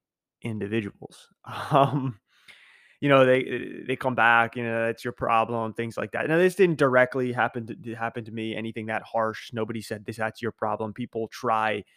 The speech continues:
you know, my tenants try to be sym-, sympathetic to that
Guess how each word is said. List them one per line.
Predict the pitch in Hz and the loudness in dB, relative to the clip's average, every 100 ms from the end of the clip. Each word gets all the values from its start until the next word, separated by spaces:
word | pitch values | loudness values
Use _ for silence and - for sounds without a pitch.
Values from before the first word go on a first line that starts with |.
| _ | _
you | - | -6
know, | 127 | -2
my | 117 | -2
tenants | - 123 113 | -2 -4 -4
try | - 117 110 | -2 0 0
to | 107 | -4
be | 110 110 | -8 -8
sym-, | 104 113 107 _ | -8 -8 -8 _
sympathetic | - 110 104 - 107 107 | -14 -10 -8 -4 -4 -4
to | 95 | -8
that | 98 - | -8 -8